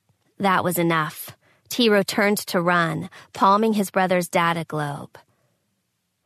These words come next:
He was halfway across the roof. Could he make it the rest of the way? "Stop!" the gangster shouted. Tiro's feet slammed against the wood.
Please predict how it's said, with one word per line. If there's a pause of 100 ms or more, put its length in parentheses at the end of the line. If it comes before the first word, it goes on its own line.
He
was
halfway
across
the
roof. (300)
Could
he
make
it
the
rest
of
the
way? (640)
"Stop!" (300)
the
gangster
shouted. (560)
Tiro's
feet
slammed
against
the
wood.